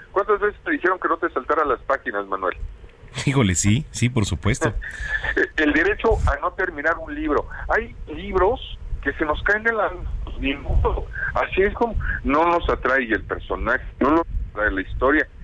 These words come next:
Speaker 1: El lenguaje nos parece o barroco o rebuscado, en fin, y de repente decimos, bueno, lo tengo que terminar. No, no es necesario. Pásate a otro libro. Eh,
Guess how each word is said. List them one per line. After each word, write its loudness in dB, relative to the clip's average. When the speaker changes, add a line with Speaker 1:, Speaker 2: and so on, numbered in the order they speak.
Speaker 1:
El 0
lenguaje 0
nos -2
parece 0
o 4
barroco 2
o 4
rebuscado, -2
en -10
fin, -12
y -2
de 6
repente 0
decimos, 0
bueno, 0
lo 2
tengo 0
que 0
terminar. -2
No, 4
no 4
es 2
necesario. 0
Pásate 0
a 6
otro 4
libro. 0
Eh, 4